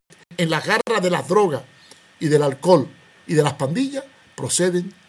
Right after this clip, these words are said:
de hogares donde no tuvieron un padre o una madre juntos para formarle.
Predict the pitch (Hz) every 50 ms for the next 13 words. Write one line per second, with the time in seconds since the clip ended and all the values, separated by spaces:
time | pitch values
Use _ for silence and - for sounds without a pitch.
0 | _ _ _ _ - - 156 151 139 113 135 151 156 156 156 147 - - - -
1 | _ _ _ _ - 151 135 131 127 123 123 147 180 175 175 196 147 135 147 143
2 | 123 113 104 101 - - _ _ - 208 214 214 - - 190 180 196 196 196 196
3 | 202 - _ _ _ _ _ _ _ _ _ - 139 123 143 170 165 151 127 135
4 | 139 143 147 143 131 - 156 147 131 117 - - - - - - _ _ _ -
5 | - 110 - - - 117 113 - - - - -